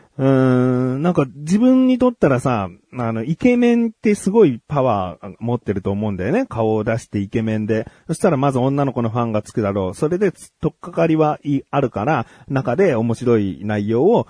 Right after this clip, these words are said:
えー、更新し続ければある程度いけるんじゃないかっていうことも、うん、思ったりするよね。まあ、あの、男じゃなくて、おん-、女性だったら可愛い。すごい可愛い。これだけでも十分引きがあったりするから。でも、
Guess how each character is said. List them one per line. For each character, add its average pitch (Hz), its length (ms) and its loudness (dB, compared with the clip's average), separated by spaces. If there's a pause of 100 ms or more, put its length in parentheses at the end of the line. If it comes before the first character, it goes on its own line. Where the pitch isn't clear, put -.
(180)
え 98 360 -2
ー、 92 100 -10
更 113 140 -2
新 110 200 -6
し - 60 -20
続 113 240 -8
け 120 140 -2
れ 107 100 0
ば 196 180 2
あ 123 60 0
る 120 80 0
程 120 180 0
度 104 80 0
い 104 80 -4
け 135 140 0
る 143 80 2
ん 135 80 -2
じ 120 80 -2
ゃ 110 40 0
な 123 140 -2
い 110 60 -6
か 190 140 -2
っ 208 60 -6 (120)
て 214 60 -2
い 208 100 0
う 214 100 0
こ 226 140 -2
と 233 100 2
も、 254 240 2 (380)
う 113 40 -4
ん、 107 220 0
思 120 180 0
っ 120 40 -10
た 98 160 -4
り 87 260 -10
す - 260 -4
る 123 60 0
よ 98 100 -2
ね。 170 260 -4
ま 92 580 -6
あ、 - 20 -6
あ 107 60 -4
の、 104 100 -4
男 113 320 -2
じ 104 80 -4
ゃ 98 80 -4
な 107 100 -6
く 107 120 -8
て、 - 0 -
お 107 120 -2
ん-、 131 200 -4
女 120 120 -4
性 143 140 2
だ 190 80 2
っ 247 40 -2
た 170 80 0
ら 113 60 0
可 110 240 -2
愛 98 200 -2
い。 78 40 -14
す - 200 -16
ご 170 120 -6
い 208 40 -8
可 175 200 -2
愛 90 260 -4
い。 - 60 -20 (300)
こ 175 120 -4
れ 175 40 2
だ 170 100 2
け 254 120 4
で 302 40 8
も 240 100 6
十 139 180 4
分 131 140 0
引 110 140 -6
き 117 140 -4
が 107 120 -2
あ 107 40 -2
っ - 80 -8
た 87 120 -8
り 95 80 -8
す 92 120 -12
る 95 100 -6
か 82 120 -6
ら。 82 160 -10 (480)
で 254 240 4
も、 269 400 2